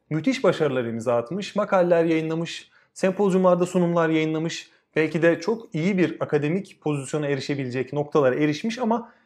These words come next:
bir anda okulu bırakıyor arkadaşı. Gidip arkadaşına bunu neden yaptığını soruyor. O da kendisini aptal hissettiğini söylüyor.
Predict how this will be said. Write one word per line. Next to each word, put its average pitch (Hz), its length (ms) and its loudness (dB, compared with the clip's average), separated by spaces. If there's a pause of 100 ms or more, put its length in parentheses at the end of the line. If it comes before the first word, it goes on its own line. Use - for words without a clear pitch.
(220)
bir 247 120 4
anda 185 240 4
okulu 180 260 2
bırakıyor 135 360 0
arkadaşı. 113 580 -6 (360)
Gidip 233 220 0
arkadaşına 208 480 -2
bunu 220 120 -4
neden 220 260 0
yaptığını 117 420 -4
soruyor. 123 520 -2
O 208 140 4
da 240 260 6 (800)
kendisini 185 440 0
aptal 196 280 0
hissettiğini 135 480 -2
söylüyor. 104 500 -6